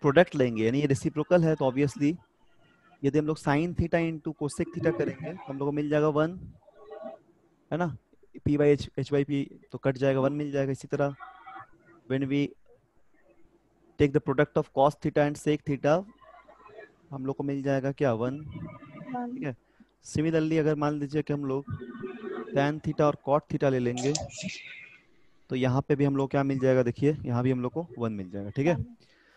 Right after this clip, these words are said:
Speaker 1: यहाँ तक आप लोगों को basic बात समझ में आ गया होगा। तो देखो main हम लोग trigonometry में जो आ,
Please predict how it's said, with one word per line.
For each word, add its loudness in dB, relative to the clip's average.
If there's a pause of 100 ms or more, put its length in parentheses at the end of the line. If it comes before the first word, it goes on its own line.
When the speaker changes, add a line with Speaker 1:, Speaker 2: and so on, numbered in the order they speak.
(840)
Speaker 1:
यहाँ 6
तक 6
आप 8
लोगों 4
को 4
basic 6
बात 6
समझ 2
में 4
आ 8
गया 6
होगा। 4 (460)
तो -2
देखो 6 (280)
main 2
हम 2
लोग 2
trigonometry 0
में -4
जो -2
आ, 4